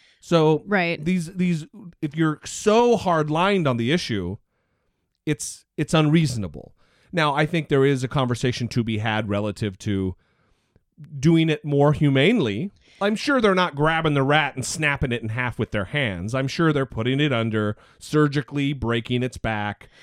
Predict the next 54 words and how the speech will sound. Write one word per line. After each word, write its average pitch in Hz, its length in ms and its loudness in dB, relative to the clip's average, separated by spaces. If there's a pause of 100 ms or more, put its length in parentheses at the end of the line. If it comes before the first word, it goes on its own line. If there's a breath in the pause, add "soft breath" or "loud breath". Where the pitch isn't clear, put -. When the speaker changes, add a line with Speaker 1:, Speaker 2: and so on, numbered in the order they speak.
(420 soft breath)
Speaker 1:
It's - 160 -8
not, 185 320 0
you 156 100 -2
know, 117 160 0
they're, 147 160 0 (160)
they're 165 140 0
trying 196 400 0
to 165 100 -4
do 156 140 2
it 143 60 -2
as 131 100 -2
humanely 123 480 0
as 92 140 -6
they 87 120 -8
can. 80 440 -10 (140)
Speaker 2:
Right. 208 260 2
And 220 120 0
while 226 140 2
all 262 200 4
studies 226 380 0
have 202 200 0
to 208 80 0
go 190 180 2
through 180 300 0
the 160 280 -2
I 180 180 2
R 160 140 0
B, 175 360 -8
the 190 180 -2
Institutional 180 800 -2
Review 180 340 0
Board, 160 420 -4
which - 440 -4 (500 soft breath)
analyzes 208 720 4
everything 202 380 0
you're 214 100 0
gonna 220 220 2
do 165 380 0
Speaker 1:
Sure. 101 200 2
Speaker 2:
and 180 180 0
either 180 280 0
approves 196 440 2
or 190 100 2
denies 165 380 -2
your 165 100 -4
study. 139 360 -4
Speaker 1:
The 143 60 2
methodology 139 760 2
and 120 120 0
everything, 110 500 -2
right 135 200 0
down 139 240 0
to 127 80 0
the, 110 280 -4